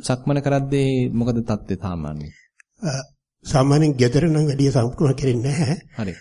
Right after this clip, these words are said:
Speaker 2: භාවනා මධ්‍යස්ථාන වලදී කරනවා.
Speaker 1: හරි.
Speaker 2: දැන් මම මේ සැරේ ආවට පස්සේ මට හොඳට
Speaker 1: අරමුණේ පිහිටනවා.
Speaker 2: කරගෙන යන්න පුළුවන්.
Speaker 1: හොඳයි. ඒ කියන්නේ හොඳට ඒ කියන්නේ ධාතුන් ප්‍රකට වෙනවද? එහෙමද යන්නේ? මොනවද තේරෙන්නේ?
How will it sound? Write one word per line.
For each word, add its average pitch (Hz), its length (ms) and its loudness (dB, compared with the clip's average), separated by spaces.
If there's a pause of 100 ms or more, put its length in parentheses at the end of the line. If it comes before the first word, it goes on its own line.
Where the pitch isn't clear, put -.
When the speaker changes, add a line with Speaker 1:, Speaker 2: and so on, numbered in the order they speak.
Speaker 2:
භාවනා 131 400 2
මධ්‍යස්ථාන 143 480 0
වලදී 139 240 0
කරනවා. 147 420 2 (160)
Speaker 1:
හරි. 95 200 -6 (140)
Speaker 2:
දැන් 131 220 0
මම 127 200 2
මේ 127 200 2
සැරේ 160 280 2
ආවට 156 260 2
පස්සේ 156 280 -2
මට 165 180 0
හොඳට 156 480 0 (600)
Speaker 1:
අරමුණේ 220 320 -2
පිහිටනවා. - 280 -4
Speaker 2:
කරගෙන 147 240 6
යන්න 151 200 2
පුළුවන්. 120 340 2 (100)
Speaker 1:
හොඳයි. 98 240 -6 (400)
ඒ 113 80 -2
කියන්නේ 110 380 0 (220)
හොඳට 113 260 -2 (160)
ඒ 113 140 2
කියන්නේ 107 260 0 (260)
ධාතුන් 127 520 2
ප්‍රකට 131 320 -2
වෙනවද? 131 440 0
එහෙමද 127 360 2
යන්නේ? 123 300 0
මොනවද 120 320 2
තේරෙන්නේ? 87 460 -2